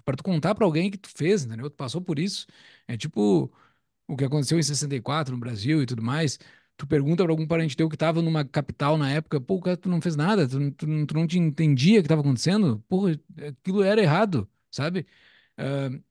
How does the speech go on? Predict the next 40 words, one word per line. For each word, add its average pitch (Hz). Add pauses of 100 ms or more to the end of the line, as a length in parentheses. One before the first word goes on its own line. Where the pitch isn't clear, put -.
(180)
sei -
lá, 220
se 160
mexer 160
assim, 151
se 120
mexer, 147
acho 135
que 143
é 143
uma 143
coisa 143
de 135
orgulho 139
pra, 113 (240)
não 175
pra 220
botar 196
o 190
nome 190
na 180
história, 165
mas 110 (320)
tu 196
como 196
um 147
ser 160
humano, 147
assim, 127
fazer 113
algo 139
de 123
bom 131
pro 123
mundo, 117
né? 104 (600)
E, 131
e, 104
David, 120 (320)
ah, 123